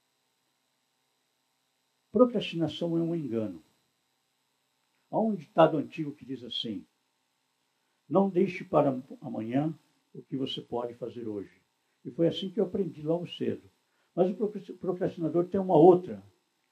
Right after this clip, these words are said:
"Não faça hoje o que você pode deixar para amanhã, porque amanhã pode não ser preciso." Esse é o ditado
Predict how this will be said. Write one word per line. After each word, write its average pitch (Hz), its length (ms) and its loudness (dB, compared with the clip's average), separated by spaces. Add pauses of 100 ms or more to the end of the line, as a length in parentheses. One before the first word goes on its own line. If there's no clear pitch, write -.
(260)
"Não 262 220 12
faça - 400 6
hoje 156 340 12
o 139 80 -2
que - 80 -4
você 170 280 6
pode 170 320 10
deixar 143 340 6
para 123 220 2
amanhã, 131 420 8 (380)
porque 170 240 10
amanhã 165 280 10
pode 180 220 2
não 170 100 -2
ser 170 180 0
preciso." 139 460 -2 (2500)
Esse 160 380 -2
é 147 260 2 (380)
o 147 320 2
ditado 135 720 0